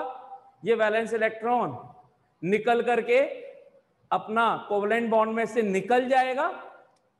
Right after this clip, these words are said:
वो covalent bond ये चल रहा है यहाँ पे covalent बॉन्ड, तो वो वापस से diagram याद करो mind में, जो मैंने चार पांच हाथ पांव बनाए थे चारों तरफ covalent bond वाला।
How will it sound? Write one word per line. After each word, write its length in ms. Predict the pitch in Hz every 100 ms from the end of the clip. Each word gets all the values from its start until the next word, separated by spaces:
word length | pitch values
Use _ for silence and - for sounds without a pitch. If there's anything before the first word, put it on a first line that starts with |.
| -
वो 80 | 202
covalent 560 | 208 220 233 254 247 190
bond 280 | 220 226 202 185
ये 140 | 247
चल 220 | - 233 208
रहा 160 | 240
है 80 | 247
यहाँ 200 | 214 202
पे 120 | 233
covalent 480 | 214 202 185 190 180
बॉन्ड, 180 | 151 - -
तो 80 | 220
वो 160 | 247 240
वापस 380 | 208 202 240 -
से 100 | 247
diagram 400 | 208 208 233 220
याद 260 | 202 220 226
करो 180 | 233 240
mind 280 | 214 214 214
में, 140 | 233 - - 147
जो 100 | 202
मैंने 200 | 214 226
चार 280 | 220 185 185
पांच 280 | 208 208
हाथ 260 | 185 180 180
पांव 160 | 202 208
बनाए 280 | 202 202 202
थे 160 | 202
चारों 280 | 202 185 202
तरफ 240 | 202 202 202
covalent 360 | 190 190 196
bond 200 | 196 196
वाला। 220 | 190 185